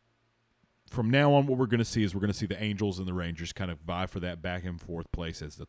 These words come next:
third team. The Angels need to step up their game, though. They really do. Um, now they're five and five in their last ten, but that's,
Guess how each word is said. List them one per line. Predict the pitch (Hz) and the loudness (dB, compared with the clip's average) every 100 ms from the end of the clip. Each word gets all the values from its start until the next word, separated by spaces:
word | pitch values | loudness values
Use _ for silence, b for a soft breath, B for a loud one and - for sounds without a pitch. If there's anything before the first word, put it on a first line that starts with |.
| - | -4
third | 90 85 | -4 -4
team. | - 95 82 - b b b b b b _ _ - 92 | -6 -8 -8 -12 b b b b b b _ _ -20 -6
The | 92 98 | -4 0
Angels | 104 107 101 85 | 0 2 0 0
need | 98 - | -4 -4
to | - | -6
step | - - 107 - | -6 -2 -2 0
up | 101 - | -4 -6
their | 76 | -8
game, | 92 92 85 | -6 -6 -6
though. | 76 62 - _ _ _ _ - | -8 -12 -18 _ _ _ _ -4
They | 104 | -4
really | 92 110 104 95 | 0 0 2 0
do. | 98 87 73 b b b b b | -2 -2 -4 b b b b b
Um, | 104 101 95 - _ _ _ _ _ _ _ _ _ _ | -4 -2 -4 -8 _ _ _ _ _ _ _ _ _ _
now | 113 113 | -2 2
they're | 120 | 2
five | - 127 127 | 4 2 2
and | 113 | 2
five | 127 120 | 2 2
in | 110 | 0
their | 101 | -2
last | 104 104 101 | 0 -2 -4
ten, | - 101 73 _ _ _ _ _ _ _ _ _ _ - | -4 -6 -6 _ _ _ _ _ _ _ _ _ _ -4
but | 120 120 | -2 0
that's, | 131 127 | 0 0